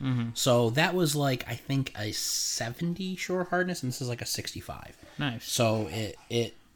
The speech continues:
Speaker 2: it, it almost feels like cloth.
Speaker 1: Does it come in any different colors?
Speaker 2: Tons. Tons and tons and tons.
Speaker 1: So you just did black just 'cause?
Speaker 2: I did black because, okay, so I wasn't planning on buying Ninja Flex right away, um,
Speaker 1: Uh-huh.
Speaker 2: because I already have a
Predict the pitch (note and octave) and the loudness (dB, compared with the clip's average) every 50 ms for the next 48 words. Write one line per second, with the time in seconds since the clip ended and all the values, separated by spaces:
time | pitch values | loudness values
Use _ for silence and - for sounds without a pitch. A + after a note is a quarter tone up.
0 | _ - - A2+ A#2+ B2+ - - A#2+ A2+ - - - - - D#3 D#3 D#3 A3+ D4 | _ -10 -4 -4 -4 -4 -4 -6 -10 -8 -10 -10 -4 2 4 6 8 10 10 10
1 | B3+ - - D3 C3 A#2+ - - - - - A2+ G#2 E2 - - - - - - | 10 10 8 6 6 4 0 -4 -6 -2 0 0 0 0 -2 -8 -14 -18 -12 -6
2 | - C3 B2+ C3 B2 - - C3+ C3 C3 B2+ B2+ B2 B2 B2 B2 A#2+ A#2+ A#2+ A#2+ | -2 -2 0 0 -2 -2 -2 -2 0 0 0 0 0 -2 -2 -2 -2 -2 -4 -4
3 | A#2 B2+ A#2+ - B2+ A#2+ A#2+ A#2 - - C3+ B2+ B2+ C3 C#3 C#3+ - D3 B2+ G#2 | -4 -6 -6 -6 -6 -6 -6 -8 -8 -8 -6 -4 -4 -4 -4 -2 0 0 0 0
4 | F#2 F2 D#2 - - - - - - - - - - - C#3 C#3 C3+ C3+ B2+ A#2 | 0 -2 -4 -4 -4 -4 -4 -6 -12 -18 -18 -8 -4 0 2 2 2 2 2 2
5 | - B2 A2+ A2+ A2 G#2 G2+ - - F#2+ - B2+ A#2+ A#2+ A#2+ A#2+ A#2+ - - - | 2 0 0 0 -2 -2 -4 -4 -6 -4 -2 -2 0 0 0 -2 -2 -2 -4 -4
6 | A#2+ A2+ A#2+ - A2+ A2 A2 A2+ A2+ - - - - - - - - A#2+ A2 - | -6 -6 -6 -8 -8 -6 -6 -8 -8 -10 -12 -14 -16 -18 -12 -8 -8 -6 -6 -6
7 | - - A#2+ A2+ B2+ C3 - - - - A#2 B2 B2 C3+ D3 D3 D3 C#3+ C#3+ E3 | -6 -6 -4 -4 -4 -6 -8 -10 -6 -2 0 2 4 4 2 2 2 0 0 2
8 | F3 F3+ F#3+ - - - C#3 C3 - - C3+ B2 B2+ A#2+ A#2+ - C3 - - A2 | 2 2 0 -2 -2 -2 -2 0 0 0 0 2 2 0 0 -2 -2 -2 0 2
9 | - A#2+ B2 D3+ F3+ - - - - - D3+ C#3+ C#3+ C#3 C3+ A#2+ A#2 A2+ A2 A2 | 2 4 6 6 6 4 4 2 2 4 6 8 8 8 8 6 6 4 4 4
10 | A2 A2 G#2+ G#2 G#2 G#2 G2+ G2+ F#2+ - G2 F#2 F#2+ - - - - - A2+ A2 | 2 2 2 2 0 0 0 -2 -4 -4 -6 -6 -6 -6 -6 -6 -6 -4 -2 -2
11 | G#2+ G2+ G2 F#2+ F#2 F2+ F2 E2+ F2+ - - - G2+ G#2 B2+ B2 A#2+ A#2+ - F#2 | -2 -2 -2 -2 -2 -2 -2 -2 -4 -4 -6 -6 -4 0 0 2 2 0 -2 -4
12 | - - - - A#2+ A2+ - A#2+ B2+ B2 A#2+ A#2+ A#2+ G#2+ - A#2 A2 G#2+ G#2+ G#2+ | -6 -8 -8 -6 -4 0 2 4 6 6 6 6 4 2 2 0 0 0 -2 -2
13 | G#2 | -4